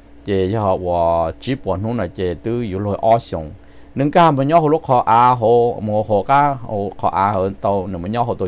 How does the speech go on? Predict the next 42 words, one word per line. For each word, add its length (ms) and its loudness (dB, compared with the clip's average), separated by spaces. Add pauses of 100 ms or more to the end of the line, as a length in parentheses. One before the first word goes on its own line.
chỉ 240 -6
bùa 140 -4
nô. 340 -6 (540)
Thì 80 -4
sẽ 180 0
lỡ 240 4
phân 420 -2
tí 80 -4
to 240 2
nữa 180 0
lên 180 0
nhẹ, 220 0
nửa 120 -6
lúc 160 0
phòng 260 -2
chỗ 160 -2
họ 80 0
lựa 160 0
chỉ 120 -6
lấy 140 -2
thêm 160 -2
chỉ 220 -4
sẽ 180 -2
tàu 200 -4
tăng 260 -6
một 80 -6 (100)
chia, 320 -4
chỉ 180 -8
lên 160 -4
chia 220 -4
to 180 -6
nữa, 260 -6 (280)
chỉ 80 -4
nửa 120 -4
tàu 160 -2
mà 100 -4
nhỏ 240 -2
lúc 180 -4
khó 60 -2
á 200 0
nó 100 -4
tàu 140 -2